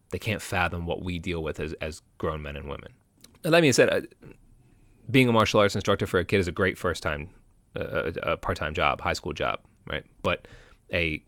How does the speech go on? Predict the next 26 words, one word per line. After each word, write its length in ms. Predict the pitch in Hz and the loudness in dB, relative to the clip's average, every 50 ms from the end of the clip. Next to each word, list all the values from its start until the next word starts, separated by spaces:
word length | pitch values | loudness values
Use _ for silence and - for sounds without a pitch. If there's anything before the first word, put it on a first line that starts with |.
| - | -14
good 320 | 98 - 110 104 95 87 78 | -4 0 2 4 4 4 2
school 600 | - - - - 117 110 101 95 90 82 - - - | -2 -2 2 4 6 6 6 6 4 2 0 0 -4
is 100 | 90 87 | -4 -2
going 300 | - 95 87 85 82 82 | -2 -4 -2 -4 -4 -6
to 500 | - - 92 85 82 80 80 76 71 - _ - _ _ _ _ _ _ _ _ _ _ _ _ _ _ _ _ _ _ _ - 107 90 | -4 -4 -2 -2 -2 -2 -4 -6 -8 -10 _ -20 _ _ _ _ _ _ _ _ _ _ _ _ _ _ _ _ _ _ _ -12 -4 0
be 200 | - 110 104 95 | 2 4 4 4
aware 360 | 87 90 95 104 107 101 95 | 4 4 6 6 6 8 6
of 140 | 87 82 90 | 4 4 2
that 300 | 87 82 82 80 - - | 0 2 2 0 0 -2
and 140 | 82 80 | -6 -8
say, 220 | - - 87 82 82 | -4 0 0 2 2
"Okay, 300 | 82 80 - 95 80 80 | 0 0 0 0 -2 0
cool. 200 | - - 104 90 | 0 2 2 2
When 140 | 80 82 82 | 2 -2 -4
you're 100 | 90 85 | -6 -6
fourteen, 680 | - - 104 92 82 - - 120 117 107 98 92 90 - - - - - - _ _ _ _ | -2 0 0 0 0 0 -2 -2 -2 -2 -2 -2 -4 -8 -14 -20 -20 -20 -20 _ _ _ _
you 160 | - 156 143 | -4 -2 0
know, 140 | 123 101 104 | 2 2 4
I 120 | 104 95 127 | 4 4 4
can 200 | - 135 120 - | 4 2 0 0
teach, 420 | - - 110 90 - - - - - | 0 0 0 0 -2 -6 -8 -2 0
I 100 | - - | 0 2
can 140 | - 139 113 | 4 4 4
let 120 | 104 - | 4 2
you 80 | 113 98 | 0 -2
teach 480 | - 107 92 85 - - - - - | -2 -2 -2 0 -2 -4 -8 -8 -12